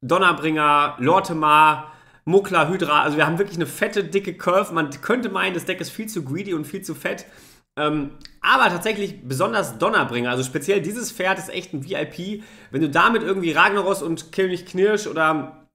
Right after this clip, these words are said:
Neptulon und, äh, Hydralodon aufs Feld ballerst, das hat mir einige Games gewonnen. Also Donnerherz, Donnerbringer tatsächlich, gerade halt auch mit treue Begleiter. Du hast treue Begleiter im Deck. Du hast in der Band nochmal treue Begleiter, wenn du möchtest. Also damit dann, äh,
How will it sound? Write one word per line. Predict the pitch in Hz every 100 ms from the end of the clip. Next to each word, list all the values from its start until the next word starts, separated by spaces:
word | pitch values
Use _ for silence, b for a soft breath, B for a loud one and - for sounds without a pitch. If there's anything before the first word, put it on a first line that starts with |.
| 123
Neptulon | 180 196 190 180 185
und, | 147 165 156
äh, | 117 156 156 143
Hydralodon | 165 147 185 185 180
aufs | 160 160
Feld | - 170
ballerst, | 170 160 185 180 - B B B B B
das | - 156
hat | 190 170
mir | 175
einige | 123 151 160
Games | 156 170 170
gewonnen. | 120 120
Also | 127
Donnerherz, | 127 160 185 180 180 - -
Donnerbringer | 131 180 160 175 170
tatsächlich, | 165 139 165 165 180 175 - - _ _ _ _
gerade | 143 196
halt | 180 160
auch |
mit | 160 -
treue | 160 156
Begleiter. | 139 165 165
Du | 127 123 139
hast | 135
treue | 165 160
Begleiter | 131 160 175
im | 160
Deck. | 170 175 - _ _ _ _ _ _ - -
Du | 139
hast | 139
in | 151
der | 131
Band | 139 156 190 135
nochmal | 131 170 180 175
treue | 160 170 175
Begleiter, | 165 156 165 175 170 170 B B
wenn | - 156
du | 156
möchtest. | 165 170 156
Also | 135 131
damit | 151 175
dann, | 165 160 135 -
äh, | 120 139 139 127